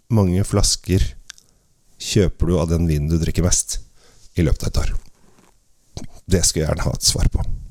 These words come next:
Men uansett, årets El Mimo kommer da midt i påsken, på onsdagen.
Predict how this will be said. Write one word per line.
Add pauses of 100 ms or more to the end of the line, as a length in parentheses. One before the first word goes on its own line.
(1300)
Men
uansett, (760)
årets
El
Mimo (880)
kommer
da (920)
midt
i
påsken, (380)
på
onsdagen.